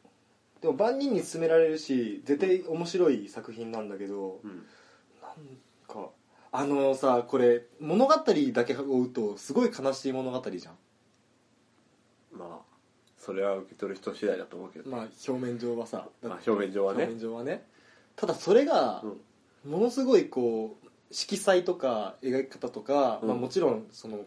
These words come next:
Speaker 1: 後世の前に進むきっかけでもあるわけだからね。
Speaker 2: うん。
Speaker 1: すごい前向きに描かれるわけですよ、漫画の中では。
Speaker 2: うん。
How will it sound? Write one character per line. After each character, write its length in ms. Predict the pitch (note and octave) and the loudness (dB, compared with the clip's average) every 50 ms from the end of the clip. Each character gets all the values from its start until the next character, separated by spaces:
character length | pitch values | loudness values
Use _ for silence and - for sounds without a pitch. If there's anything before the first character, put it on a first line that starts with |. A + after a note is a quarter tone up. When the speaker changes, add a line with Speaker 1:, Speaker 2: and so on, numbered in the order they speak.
| - | -14
Speaker 1:
後 240 | _ - D3 C3+ A#2+ | _ 0 0 2 2
世 300 | A2+ - - A2 G#2 G2 | 0 -2 -4 -4 -4 -4
の 180 | G2+ F#2+ F#2 - - _ - - - - _ _ _ _ _ _ _ _ _ _ _ _ _ _ _ _ | -8 -10 -12 -14 -18 _ -20 -20 -20 -20 _ _ _ _ _ _ _ _ _ _ _ _ _ _ _ _
前 320 | C#3+ D3+ D#3+ E3+ F3 D3+ | -4 0 2 4 4 4
に 80 | C3+ A#2+ | 2 0
進 320 | - - - - - C3+ | -2 -6 -10 -6 -4 -2
む 80 | B2+ A#2+ | -2 -2
き 80 | - | -4
っ 20 | - | -8
か 100 | - C3+ | -2 0
け 80 | C#3+ C#3 | 2 2
で 60 | B2 | 2
も 100 | A2 G2+ | 0 0
あ 40 | G2 | -2
る 60 | G2 | -4
わ 120 | F#2+ F#2 F#2 | -4 -6 -8
け 80 | - | -10
だ 80 | F#2 F2+ | -12 -12
か 100 | F2+ F#2+ | -10 -10
ら 100 | F#2+ G2 | -8 -2
ね。 200 | B2 E3 A3 G#3+ - | 0 0 0 0 -2
Speaker 2:
う 40 | G#2 | -6
ん。 160 | F2+ - - - _ _ _ | -8 -8 -12 -16 _ _ _
Speaker 1:
す 120 | - - G#3+ | -2 6 8
ご 80 | A#3+ | 8
い 40 | F#3 | 8
前 220 | D3+ G3+ A#3 B3 | 8 6 4 4
向 100 | B3 B3+ | 2 0
き 100 | A#3 A#3 | 0 2
に 80 | G#3+ A3 | 2 4
描 100 | G#3+ G#3 | 4 4
か 100 | G#3+ G#3+ | 4 4
れ 60 | F#3 | 2
る 60 | C#3+ | 2
わ 80 | B2 A2+ | 2 0
け 80 | A2+ G#2 | -2 -4
で 100 | G2+ F#2+ | -4 -6
す 80 | A2+ | -6
よ、 80 | G#2 F#2 | -8 -8
漫 220 | F#2+ F#2+ G2 G2+ | -8 -10 -10 -10
画 60 | G2+ | -12
の 100 | G2+ G2+ | -12 -12
中 200 | G2+ G2+ G2 G2+ | -14 -14 -12 -12
で 100 | F#2+ F#2 | -12 -12
は。 240 | F#2 G#2 G#2+ A2 A2 - _ _ _ _ _ _ _ _ _ _ _ _ _ _ _ _ _ _ _ _ _ _ _ _ _ _ _ _ _ _ _ | -8 -6 -8 -8 -8 -14 _ _ _ _ _ _ _ _ _ _ _ _ _ _ _ _ _ _ _ _ _ _ _ _ _ _ _ _ _ _ _
Speaker 2:
う 40 | F2+ | -18
ん。 200 | F2+ - - | -18 -18 -20